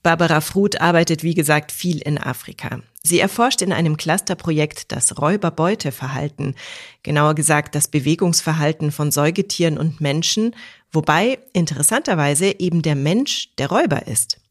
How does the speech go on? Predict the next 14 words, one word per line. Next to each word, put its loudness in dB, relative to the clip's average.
Dabei 4
erfasst -2
sie 0
die -2
traditionellen 0
Jagdstrategien 0
und -6
misst 0
den -6
Erfolg -2
solitärer -2
und -4
kooperativer -4
Jagd -4